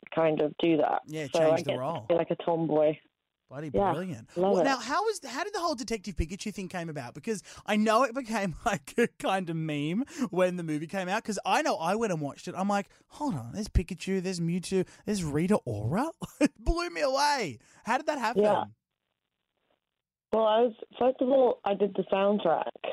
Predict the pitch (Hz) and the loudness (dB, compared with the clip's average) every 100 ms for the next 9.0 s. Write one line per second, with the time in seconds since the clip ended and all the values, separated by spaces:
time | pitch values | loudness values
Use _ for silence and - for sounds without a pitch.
0 | - 147 127 113 - 120 - - - _ | -8 -8 -8 -10 -12 -14 -14 -18 -20 _
1 | - _ 196 214 196 208 208 202 - 190 | -20 _ 0 2 4 6 6 2 0 2
2 | 185 175 151 190 262 - - 113 - _ | 4 2 2 2 0 -6 -18 -16 -18 _
3 | 220 220 233 220 214 214 196 185 190 - | 2 4 6 4 4 2 4 4 2 -2
4 | - - - _ - 196 208 220 208 202 | -8 -6 -6 _ -2 4 6 6 4 6
5 | 196 190 202 226 214 214 - - 190 226 | 4 4 2 4 2 2 -2 -4 2 4
6 | 185 190 180 208 202 196 185 170 160 170 | 4 2 0 0 4 2 4 4 4 4
7 | 170 170 170 175 170 - 185 185 175 165 | 4 4 6 6 4 2 2 4 6 6
8 | 202 170 170 175 180 180 180 - 208 | 4 2 2 2 2 2 0 2 0